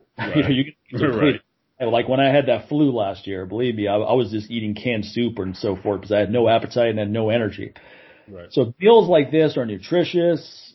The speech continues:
Speaker 1: Even if you're wiped out, you can pop this thing in the oven for fifteen, twenty minutes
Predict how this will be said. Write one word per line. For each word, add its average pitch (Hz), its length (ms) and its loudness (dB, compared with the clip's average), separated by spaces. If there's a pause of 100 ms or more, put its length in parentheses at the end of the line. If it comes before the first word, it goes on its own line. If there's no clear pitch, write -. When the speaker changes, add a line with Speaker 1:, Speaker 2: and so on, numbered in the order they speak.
Speaker 1:
Even 147 240 0
if 135 120 -4
you're 127 120 0
wiped 117 320 0
out, 131 240 2
you 104 100 -6
can 92 140 -10
pop 120 260 0
this 107 140 -8
thing 120 140 -6
in 104 100 -6
the 95 60 -4
oven 113 340 0
for 107 240 -8
fifteen, 117 320 -6
twenty 113 240 -4
minutes 110 400 -2